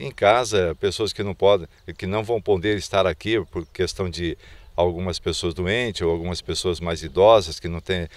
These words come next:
essa condição de se deslocar até aqui. Então é uma oportunidade também para que todos possam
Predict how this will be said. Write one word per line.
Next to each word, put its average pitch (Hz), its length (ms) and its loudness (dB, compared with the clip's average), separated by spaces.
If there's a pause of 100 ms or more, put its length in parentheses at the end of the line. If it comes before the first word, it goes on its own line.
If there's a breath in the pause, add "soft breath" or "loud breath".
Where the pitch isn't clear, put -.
(260 soft breath)
essa 87 260 -4
condição 92 440 -4
de - 80 -8
se - 160 -6
deslocar 82 480 -2
até 120 160 0
aqui. 127 260 -2 (340 soft breath)
Então 120 360 2
é 117 100 -2
uma 117 160 2
oportunidade 113 720 4
também 107 320 -2
para 117 160 -4
que 131 100 -10
todos 104 340 -4
possam 101 440 2